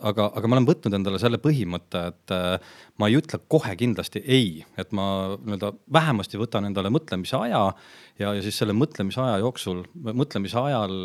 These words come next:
äh, mõtlen selle asja endale selgeks ja ma tean, et ma ütlen jah. See on ilmselt, äh, natukene seotud ka võib-olla minu sihukese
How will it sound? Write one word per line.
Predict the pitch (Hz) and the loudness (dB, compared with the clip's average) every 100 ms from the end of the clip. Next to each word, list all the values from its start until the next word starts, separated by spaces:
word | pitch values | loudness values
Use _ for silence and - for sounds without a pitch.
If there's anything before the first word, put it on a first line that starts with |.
| 95 | -6
äh, | 95 95 - - | -6 -8 -10 -4
mõtlen | 123 143 - 98 | -2 -2 -2 -6
selle | 92 101 | -4 -4
asja | 123 113 | -2 -2
endale | 110 92 95 | -2 -4 -2
selgeks | 117 101 87 - - | -2 -2 -6 -8 -8
ja | 95 | -8
ma | 90 | -8
tean, | - 113 113 143 156 | 0 4 4 2 -4
et | 98 - | -8 -6
ma | 95 90 87 | -4 -4 -6
ütlen | 92 85 - 101 95 - | -8 -8 -4 -4 -4 0
jah. | 113 - - _ - - - | -2 -2 -18 _ -20 -20 -20
See | - - | -10 -2
on | 107 107 | -2 0
ilmselt, | 147 175 120 104 - | 0 0 -2 -4 -4
äh, | 107 98 101 104 113 | -2 -2 -2 -6 -6
natukene | 127 139 - 98 | -6 -6 -8 -6
seotud | 101 113 - | -4 -6 -6
ka | - | -4
võib-olla | 95 104 | -2 -2
minu | 98 110 98 90 | -2 -2 -2 -4
sihukese | 90 101 - 95 | -8 -10 -8 -6